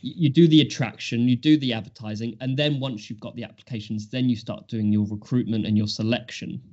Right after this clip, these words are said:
Uh, have you guys found you've done a lot more job copy and a lot more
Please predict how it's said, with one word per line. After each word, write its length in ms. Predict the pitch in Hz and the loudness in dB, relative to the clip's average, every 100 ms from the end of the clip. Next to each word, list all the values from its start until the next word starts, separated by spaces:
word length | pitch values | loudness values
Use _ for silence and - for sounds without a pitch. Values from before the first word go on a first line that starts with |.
| - | -6
Uh, 80 | 170 | 0
have 200 | 180 160 | 4 6
you 100 | 190 | 6
guys 280 | 190 165 | 4 0
found 360 | 156 165 160 160 | 0 -2 0 0
you've 140 | 156 | 0
done 180 | 165 151 | -2 -2
a 40 | 151 | 0
lot 160 | 156 | -2
more 200 | 165 160 | 0 0
job 340 | 156 170 156 - | 0 -2 -4 -4
copy 360 | - 156 175 | -6 -2 0
and 100 | 156 | 0
a 60 | 147 | 0
lot 160 | 147 139 | -2 0
more 240 | 156 151 | 0 0